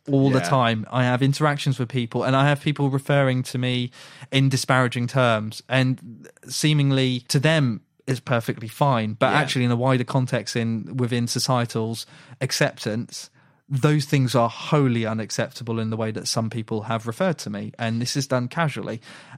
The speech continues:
Speaker 1: Just going back to the film Get Out, sorry, I'm, I made this very personal.
Speaker 2: Mm-hmm.
Speaker 1: It's not about me. This is about saying that this is an authenticity
Speaker 2: But I
Speaker 1: behind
Speaker 2: mean,
Speaker 1: the film.
Speaker 2: th-, th-, that I think speaks to, uh, yeah, like you say, an authenticity to the film. It, it clearly resonated with you, and that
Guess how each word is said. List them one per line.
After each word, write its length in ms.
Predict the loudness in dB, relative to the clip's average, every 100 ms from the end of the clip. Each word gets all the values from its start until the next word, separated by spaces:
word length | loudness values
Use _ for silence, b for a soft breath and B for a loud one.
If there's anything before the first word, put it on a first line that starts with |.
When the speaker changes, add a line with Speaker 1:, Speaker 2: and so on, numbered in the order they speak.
| -2
Speaker 1:
Just 120 | 2
going 140 | 4
back 160 | 4 2
to 100 | -4
the 60 |
film 300 | 0 2 2
Get 280 | 2 0 0
Out, 220 | -2 -2
sorry, 240 | -2 -4 -4
I'm, 140 | -8 -4
I 60 | 0
made 180 | 0
this 120 | 0 -4
very 220 | -4 -4
personal. 540 | -2 0 0 2 0
Speaker 2:
Mm-hmm. 80 | 2
Speaker 1:
It's 120 | 4
not 340 | 4 2 0 -4
about 320 | -2 0 0
me. 200 | -4 -6
This 180 | -6 -6
is 180 | -8 -10 -8
about 540 | 0 2 2 -4 -12
saying 320 | -2 0 2
that 180 | 0 0
this 160 | 0 2
is 80 |
an 80 | 2
authenticity 640 | 2 2 0 0 -2 -4 0
Speaker 2:
But 120 | 2
I 80 | 4
Speaker 1:
behind 220 | 4 4
Speaker 2:
mean, 60 | 2
Speaker 1:
the 60 |
film. 160 | 2 0
Speaker 2:
th-, 200 | 0 0
th-, 100 | -2 2
that 220 | 2 4
I 60 | 0
think 300 | 2 0 0
speaks 440 | -2 0 0 0 -2
to, 480 | 2 2 2 0 -2
uh, 260 | 0 0 -2 -2
yeah, 360 | 2 2 2 0
like 180 | 0
you 80 | 0
say, 160 | 0 2
an 80 | 2
authenticity 560 | 0 -2 -4 -6 -6 -8
to 40 |
the 80 | -6
film. 240 | -2 -2
It, 200 | -2 -2 0
it 200 | 0 -2
clearly 440 | 0 2 4 2
resonated 720 | 2 2 0 -2 -4 -6 -6 -2
with 300 | -2 -2 -4
you, 300 | -8 -8 -14 B B -2
and 200 | 0 2
that 300 | 0 0